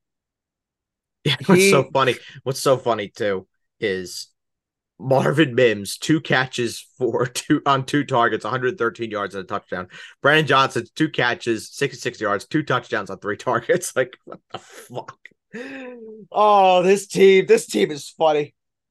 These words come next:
Speaker 2: It was a wild sequence of events. And then, yeah, Courtland Sutton just couldn't, couldn't connect with Russell Wilson.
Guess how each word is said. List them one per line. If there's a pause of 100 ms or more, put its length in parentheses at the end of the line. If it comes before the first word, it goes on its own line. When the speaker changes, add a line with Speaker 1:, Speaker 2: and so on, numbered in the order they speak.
(140)
Speaker 2:
It
was
a
wild
sequence
of
events. (440)
And
then, (1200)
yeah, (560)
Courtland
Sutton
just
couldn't, (180)
couldn't
connect (340)
with
Russell
Wilson.